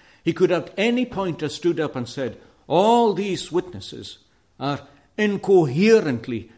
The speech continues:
making statements that are in contradiction with one another." He could have stood up and said all that. There's no defense of himself. No defense of himself. I mean, if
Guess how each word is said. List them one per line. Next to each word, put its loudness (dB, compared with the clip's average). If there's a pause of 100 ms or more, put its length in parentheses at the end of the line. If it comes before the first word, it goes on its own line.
making 2
statements -4 (260)
that -2
are 2
in 0
contradiction -2
with -6
one 0
another." 2 (600)
He -2
could -2
have 2
stood -4
up 2
and 0
said 0
all 4
that. 0 (1080)
There's -20
no -6
defense -6
of -10
himself. -8 (1200)
No 4
defense -2
of -8
himself. -6 (360)
I -14
mean, -4
if -8